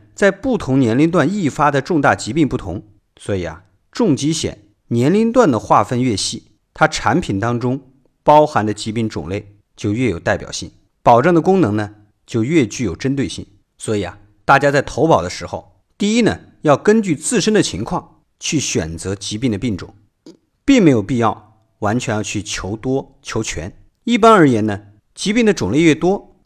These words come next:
重疾险产品的价格就会越贵。第二啊，我们要多关注产品的功能和保障，以及保险公司的后续服务，比如说啊，是否有轻症，是否能够多次赔付等等。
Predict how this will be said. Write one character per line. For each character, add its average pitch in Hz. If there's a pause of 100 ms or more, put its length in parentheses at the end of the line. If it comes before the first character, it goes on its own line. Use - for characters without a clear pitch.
(120)
重 208
疾 143
险 92
产 107
品 113
的 85
价 113
格 82
就 -
会 101
越 113
贵。 160 (360)
第 165
二 123
啊， - (280)
我 110
们 113
要 110
多 151
关 156
注 156 (300)
产 98
品 107
的 82
功 160
能 85
和 -
保 -
障， - (220)
以 127
及 165
保 147
险 110
公 147
司 147
的 120
后 165
续 110
服 98
务， - (240)
比 107
如 117
说 120
啊， 90
是 -
否 147
有 95
轻 170
症， 170 (400)
是 -
否 147
能 110
够 143
多 180
次 180
赔 -
付 - (140)
等 95
等。 90